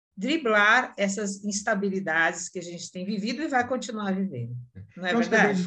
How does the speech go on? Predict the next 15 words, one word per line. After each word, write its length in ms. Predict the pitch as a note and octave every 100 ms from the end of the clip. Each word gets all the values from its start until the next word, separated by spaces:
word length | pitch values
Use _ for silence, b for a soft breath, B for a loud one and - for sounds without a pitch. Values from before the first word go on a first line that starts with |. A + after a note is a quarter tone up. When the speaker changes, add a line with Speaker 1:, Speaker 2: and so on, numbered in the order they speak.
| -
Speaker 2:
grande, 140 | -
a 100 | E3
grande 240 | E3 E3+ D3+
diferença 460 | - B2+ D3+ D3
é, 60 | C3+
é, 260 | C#3 D3+ C3+
é, 640 | C3+ B2+ A#2+ A#2 A2 A2
é 40 | A2
fazer 640 | - C3 A#2 D3 E3+ - _
essa 320 | C3 A#2 C3+ B2
gestão, 460 | A#2+ - C3 B2+
essa 280 | B2+ A#2+ B2
análise 360 | B2 B2+ B2 A2+
de 100 | A#2
riscos, 540 | G2+ G2 - - -